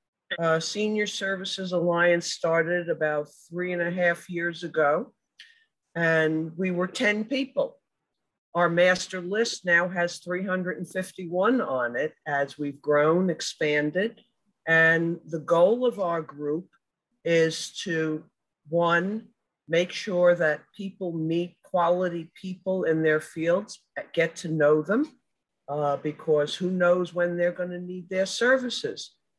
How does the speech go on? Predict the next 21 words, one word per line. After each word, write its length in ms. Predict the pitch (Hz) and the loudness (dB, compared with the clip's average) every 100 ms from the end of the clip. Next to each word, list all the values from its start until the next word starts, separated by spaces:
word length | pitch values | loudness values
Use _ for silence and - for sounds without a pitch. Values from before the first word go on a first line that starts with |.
| - | -2
And 220 | 156 151 | 0 2
number 320 | 165 175 170 | 2 2 -2
two 520 | 170 - 285 220 240 - _ _ - | -4 0 2 4 2 -6 _ _ -2
is 260 | 190 190 | -2 -2
to 180 | - 247 | -4 -2
educate 680 | 262 - 214 - 147 127 - | -2 -4 -6 -2 -2 -4 -10
people. 500 | 143 127 - 139 _ _ _ _ 143 | -12 -10 -14 -14 _ _ _ _ -8
We 540 | 165 180 180 180 180 - | -4 -2 -4 -6 -8 -4
are 200 | 160 156 | 0 0
booked 460 | 135 180 190 - | 2 0 0 0
out 380 | 190 180 185 - | 2 4 2 -2
through 640 | - - 165 165 165 160 - | -18 -10 -4 -2 -2 -6 -6
next 440 | 165 185 226 - - - | 0 0 0 -8 -8 -2
February 760 | 220 202 196 165 151 151 156 | -2 -2 -4 0 0 0 -2
with 200 | 165 160 | -6 -10
speakers 520 | - 214 233 190 160 | -10 -8 -6 -4 -6
because 640 | - 160 - 160 156 156 - _ _ _ - | -4 -6 0 2 2 0 -10 _ _ _ -4
people 380 | 233 220 220 202 | -2 2 2 2
want 380 | 185 208 - - | 0 0 0 -4
to 120 | 196 | -6
speak 520 | - - 170 170 | -6 -2 0 0